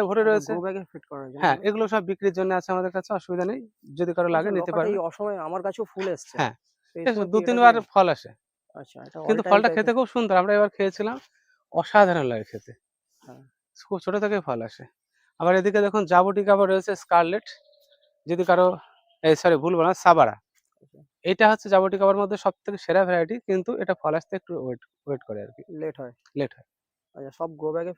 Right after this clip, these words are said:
Speaker 2: বড় বড় গ্রো
Speaker 1: হ্যাঁ,
Speaker 2: ব্যাগে ফিট করা
Speaker 1: ফিট
Speaker 2: হয়েছে,
Speaker 1: করা
Speaker 2: তাই
Speaker 1: হয়েছে।
Speaker 2: তো? বিশাল বড় বড় গাছ, মানে রেডি গাছ।
Speaker 1: <coughs>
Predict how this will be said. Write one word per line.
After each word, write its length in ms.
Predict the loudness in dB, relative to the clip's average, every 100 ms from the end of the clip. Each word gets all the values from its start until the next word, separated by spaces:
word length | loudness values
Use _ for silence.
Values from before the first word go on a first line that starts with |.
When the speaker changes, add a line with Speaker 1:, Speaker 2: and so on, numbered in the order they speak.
| _
Speaker 2:
বড় 140 | -8 -6
বড় 100 | -6 -6
গ্রো 100 | -2
Speaker 1:
হ্যাঁ, 160 | -2
Speaker 2:
ব্যাগে 100 | -2 -14
ফিট 120 | -16
করা 100 | -10
Speaker 1:
ফিট 80 | -10
Speaker 2:
হয়েছে, 80 | -10
Speaker 1:
করা 100 | -12
Speaker 2:
তাই 80 | -12
Speaker 1:
হয়েছে। 180 | -16 -20 _ _ _ _
Speaker 2:
তো? 40 | -20 -20
বিশাল 200 | -16 -12
বড় 180 | -10 -10
বড় 100 | -10 -12
গাছ, 180 | -18 _ -16
মানে 160 | -14 -12
রেডি 200 | -10 -8
গাছ। 200 | -10 -14 _ _ _ _ -4 8
Speaker 1:
<coughs> 500 | 10 10 6 -4